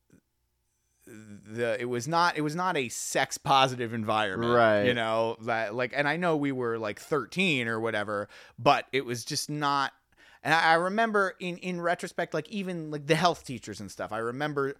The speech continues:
Speaker 1: some of them having to, like, I see now that I'm older, that they were trying to do the dance and do as best they could within a system that was not allowing them to be honest with us.
Speaker 2: Right.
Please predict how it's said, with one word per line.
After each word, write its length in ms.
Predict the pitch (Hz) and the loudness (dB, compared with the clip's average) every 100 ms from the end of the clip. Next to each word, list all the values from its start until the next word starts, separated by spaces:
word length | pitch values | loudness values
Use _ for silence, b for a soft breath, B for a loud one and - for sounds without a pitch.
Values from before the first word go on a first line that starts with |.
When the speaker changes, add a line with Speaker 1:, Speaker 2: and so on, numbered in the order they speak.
| b | b
Speaker 1:
some 480 | - - - 185 170 | -10 -4 2 4 4
of 160 | 131 110 | 0 -4
them 360 | 104 95 90 - b b b | -8 -10 -14 -18 b b b
having 580 | - 151 147 143 143 | -4 2 2 2 -2
to, 160 | 127 151 | -6 -10
like, 200 | 127 123 - _ _ _ _ _ _ - | -6 -6 -8 _ _ _ _ _ _ -2
I 140 | 135 | -2
see 520 | 131 - 196 196 180 | -2 -6 -6 -4 -6
now 800 | 160 156 151 139 127 113 107 101 - _ _ _ - | -4 0 2 2 2 0 -2 -4 -10 _ _ _ -6
that 200 | 127 117 | -2 -2
I'm 160 | 117 | 0
older, 560 | 135 139 117 110 101 90 | 2 2 2 -2 -4 -6
that 160 | 98 113 | -8 -4
they 160 | 139 139 | 0 0
were 100 | 131 | -2
trying 320 | - 135 131 | -2 -2 -2
to 80 | 117 | -8
do 240 | 117 127 | -8 -8
the 140 | 120 | -8
dance 560 | 113 120 120 113 104 - | -4 -2 -2 -4 -8 -10
and 180 | 120 120 | -8 -8
do 200 | 117 117 | -6 -6
as 120 | 104 | -6
best 320 | - 131 - | -2 -2 -2
they 140 | 127 117 | -6 -8
could 380 | - 123 110 104 | -4 -4 -2 -6
within 280 | 113 120 | -8 -6
a 40 | 104 | -8
system 380 | 139 127 127 123 | -6 -6 -6 -6
that 100 | 117 | -6
was 160 | 107 | -6
not 260 | 123 120 117 | -2 -2 -2
allowing 440 | 113 113 113 113 | -2 -2 -2 -4
them 160 | 113 107 | -6 -8
to 80 | 104 | -6
be 120 | 107 | -4
honest 360 | 107 117 123 156 | -2 -2 0 2
with 120 | 156 | 6
us. 280 | 185 220 101 | 8 6 4
Speaker 2:
Right. 460 | 110 107 95 90 | 0 2 0 -4